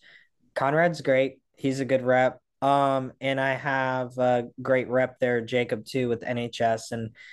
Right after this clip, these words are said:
you know, the guy I got with Eastern, he's pretty cool. But, like, a lot of times, though, they may be so busy with other accounts, they're not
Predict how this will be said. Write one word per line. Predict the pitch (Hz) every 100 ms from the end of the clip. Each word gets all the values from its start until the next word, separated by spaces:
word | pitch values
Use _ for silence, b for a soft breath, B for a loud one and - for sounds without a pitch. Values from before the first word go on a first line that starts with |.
| B B -
you | 160
know, | 135 131 127
the | 127 131
guy | 135 131
I | 127
got | 127
with | 120 123
Eastern, | 123 123 123
he's | 123 123
pretty | - 123 113
cool. | - 123 120
But, | - -
like, | 151 139 - _ _ _ _ _ _ _ _ _ _ _
a | 127
lot | 127 127 143
of | 165
times, | 180 180 180 -
though, | 175 185 185 127 117 _ _ -
they | 123 131
may | 143 143
be | 143
so | 131 139
busy | 131 131 139
with | 127
other | 123 127 123
accounts, | 113 135 143 131 -
they're | 120 117 135 208
not | 214 160